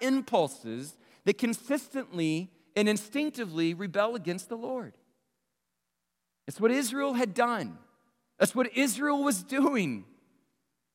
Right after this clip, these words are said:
Right? They had arrived at this place where they felt entitled just because they had received the law. They were descendants of Abraham, and their history is filled with disobedience and oppression, and yet God was consistently merciful.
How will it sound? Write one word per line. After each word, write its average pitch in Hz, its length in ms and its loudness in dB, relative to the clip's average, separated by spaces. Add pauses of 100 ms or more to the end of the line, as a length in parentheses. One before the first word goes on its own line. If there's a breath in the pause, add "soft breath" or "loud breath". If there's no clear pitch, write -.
(120)
Right? 208 160 6
They 262 180 8
had 196 300 4
arrived 220 400 6
at 254 120 -6
this 214 120 -8
place 254 320 0
where 226 80 -8
they 208 140 2
felt 240 340 0
entitled 220 680 2
just 214 140 -8
because 240 260 -2
they 220 120 4
had 160 120 6
received 247 500 -4
the 233 80 4
law. 214 360 6
They 165 120 0
were 165 80 0
descendants 233 460 -2
of 196 120 -4
Abraham, 226 540 0 (220 loud breath)
and 196 180 4
their 185 100 0
history 220 380 -2
is 196 320 2 (200)
filled 262 500 6 (240 loud breath)
with 202 180 6
disobedience 208 840 -2
and 190 100 -6
oppression, 214 380 -2
and 180 80 -4
yet 139 260 -6
God 202 400 4
was 156 220 -4
consistently 123 1160 -4 (480 soft breath)
merciful. - 840 -10